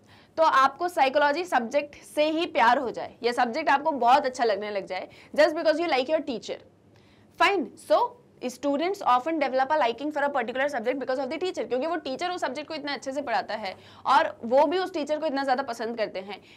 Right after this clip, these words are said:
कि उनको वो सब्जेक्ट ही अच्छा लगने लग जाता है। That happens, है ना, often happens। इस लाइकिंग को क्या बोलेंगे, या ये जो लाइकिंग है ये क्यों हो रही है? This is because of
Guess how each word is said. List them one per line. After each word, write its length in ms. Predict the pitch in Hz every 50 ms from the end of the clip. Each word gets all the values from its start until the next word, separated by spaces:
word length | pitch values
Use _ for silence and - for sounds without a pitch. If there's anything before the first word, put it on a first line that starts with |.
| _ _
कि 80 | 330
उनको 280 | 339 339 330 330 370 359
वो 320 | 311 320 339 466 508 - - - -
सब्जेक्ट 380 | - 254 240 226 302 349 349 -
ही 100 | - 381
अच्छा 240 | 349 277 - - 262
लगने 240 | 233 214 185 196
लग 140 | 196 175 160
जाता 260 | - 113 107 - -
है। 160 | 170 175 175 - _ _ _ 247
That 180 | 254 262 294
happens, 280 | 262 247 269 311 349 -
है 80 | -
ना, 200 | - 403 302 220
often 160 | - 294 277 269
happens। 280 | - - 131 - - - - _ _ _ _ _ _ _ _ _ _ _ _ -
इस 220 | - 359 392 -
लाइकिंग 440 | 339 294 269 269 262 294 339 339 339
को 100 | 370 359
क्या 220 | 359 359 320 311
बोलेंगे, 460 | 294 254 247 208 190 180 165 160 165 - - _ _
या 140 | 220 247 262
ये 240 | 285 285 247 277 294
जो 100 | 285 339
लाइकिंग 400 | 330 294 240 220 220 285 302 294
है 120 | 262 208
ये 140 | 233 233 294
क्यों 360 | 285 - - 320 359 381 381
हो 80 | 320 240
रही 120 | 214 190
है? 100 | 175 180
This 160 | 185 240 247 285
is 120 | 302 302
because 300 | 254 233 - 285 277 262
of 200 | 220 185 185 240